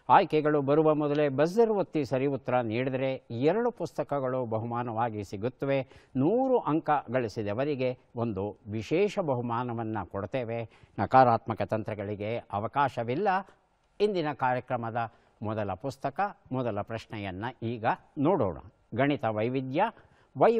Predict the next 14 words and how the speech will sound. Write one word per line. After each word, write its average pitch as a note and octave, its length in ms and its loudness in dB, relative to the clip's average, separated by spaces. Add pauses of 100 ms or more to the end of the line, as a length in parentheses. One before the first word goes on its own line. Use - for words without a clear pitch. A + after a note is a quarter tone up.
ಎಸ್ - 240 -4
ಸುಬ್ರಹ್ಮಣ್ಯ C#3+ 760 0 (160)
ಬರೆದಂಥ A2 460 -2
ಪುಸ್ತಕ. A#2 800 2 (480)
ಪ್ರಶ್ನೆ B2 600 0 (340)
ಈಗ G2+ 220 -4
ಬಂತು. G2+ 500 -4 (1600)
ಭೂಮಿಯು A3+ 640 6 (120)
ತನ್ನ F3 260 6 (180)
ಅಕ್ಷದ F#3+ 480 2
ಮೇಲೆ F3+ 480 4
ಭ್ರಮಣಿಸುತ್ತಿದೆ. D3 1200 0 (520)
ಈ F3+ 260 0
ಅಕ್ಷವು C#3+ 680 2